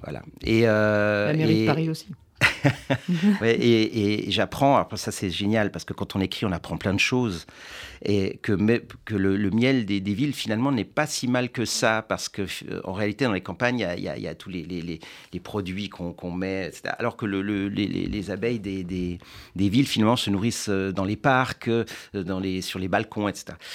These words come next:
Speaker 1: Alors, cette idée, c'est que, vo-, voilà, je, je, je me suis retrouvé, euh, sur un de ces toits avec ces, ces ruches, euh, lors d'une, d'une soirée, notamment d'un rem-, d'une remise d'un prix. Et puis, j'apprends, et il y avait cette personne qui, qui organisait la soirée, qui était une personne très lumineuse.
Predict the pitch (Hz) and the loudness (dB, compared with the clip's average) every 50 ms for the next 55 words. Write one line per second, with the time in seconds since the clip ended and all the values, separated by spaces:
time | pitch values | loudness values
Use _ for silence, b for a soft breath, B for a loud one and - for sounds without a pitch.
0 | B B B B - 147 127 - - - 156 - 175 160 170 196 202 185 - - | B B B B 4 4 4 4 0 -4 -6 -4 -4 -2 0 2 2 2 2 0
1 | 135 113 - 127 117 101 107 123 123 107 117 117 139 135 123 113 107 92 92 117 | 0 0 0 0 -2 0 0 -2 -4 -4 -2 2 4 4 4 4 4 2 0 -4
2 | 120 113 117 120 113 101 107 113 113 113 107 - 147 - - - - 160 156 127 | -4 -4 -4 -4 -4 -4 -2 -2 -2 -2 0 -2 -4 -4 -4 -2 2 2 4 6
3 | 151 156 143 127 110 104 - - 113 104 104 101 92 - - - 110 92 104 104 | 6 6 6 6 4 2 -2 -4 -4 -4 -2 -2 -2 -4 -6 -6 -6 -4 -2 -2
4 | 92 98 - - - 104 - - 135 139 143 147 143 127 104 101 - - - - | -2 -2 -4 -4 -6 -6 -2 2 4 6 6 6 6 4 2 2 -2 -4 -8 -10
5 | 95 92 - - - 95 - 147 180 214 233 - - - 95 92 92 - 98 104 | -10 -10 -10 -10 -10 -6 -2 -2 -2 0 0 0 0 0 0 -2 -2 -2 -2 -2
6 | 95 87 - 92 90 90 90 87 82 80 - - 120 104 92 107 110 107 101 85 | -4 -4 -4 -6 -6 -6 -6 -8 -10 -8 -2 0 2 2 2 0 -2 -2 -2 -4
7 | 90 - - 87 90 87 78 85 82 92 110 107 - - 90 95 92 87 104 101 | -6 -6 -6 -6 -4 -4 -6 -6 -4 -4 -4 -4 -4 -4 -4 -4 -4 -2 -2 -2
8 | 107 110 95 82 90 87 85 - - - 170 B B B B B B B B B | -2 -2 -2 -4 -4 -4 -4 -6 -8 -8 -8 B B B B B B B B B
9 | - - - 165 147 135 131 120 - - - 165 170 185 196 202 202 B B B | -4 -2 0 2 4 4 4 2 2 0 2 4 6 6 6 2 0 B B B
10 | B 123 123 123 117 120 - 135 - - 135 123 - - 151 135 143 - - 98 | B 2 2 4 2 2 0 -2 -2 0 -2 -2 0 0 2 2 0 0 -4 -8
11 | 90 - - 101 92 104 101 104 101 110 113 101 92 - - 110 131 143 - - | -8 -6 -6 -4 -2 -2 -2 -2 -2 -2 -2 -2 -4 -4 -4 -6 -6 -6 -6 -8
12 | - 107 98 95 113 - - 117 104 - - 156 151 143 147 139 135 131 131 131 | -8 -8 -6 -6 -6 -6 -6 -6 -6 -4 -4 -4 -2 0 0 0 2 2 2 2
13 | 135 135 131 107 - - 76 | 2 0 -2 -4 -6 -10 -12